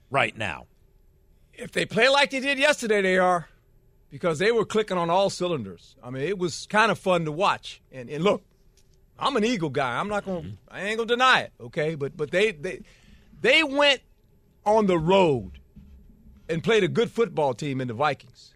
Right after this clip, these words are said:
Speaker 2: Say what you want, you know, it, but, but they went on the road and, and, and,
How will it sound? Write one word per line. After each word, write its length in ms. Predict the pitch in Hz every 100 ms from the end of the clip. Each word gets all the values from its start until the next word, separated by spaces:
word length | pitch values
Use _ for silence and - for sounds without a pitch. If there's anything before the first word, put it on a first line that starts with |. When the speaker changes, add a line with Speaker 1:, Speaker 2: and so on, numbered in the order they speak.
| _
Speaker 2:
Say 200 | - 262
what 240 | 262 240 160
you 80 |
want, 260 | 160 156 87 -
you 160 | 160
know, 140 | 170 165
it, 220 | 180 151
but, 200 | 165 165
but 100 | 175
they 160 | 190
went 220 | 240 233 226
on 140 | 214
the 60 | 196
road 440 | 185 185 180 170
and, 180 | - 139
and, 180 | 156 135 -
and, 220 | 135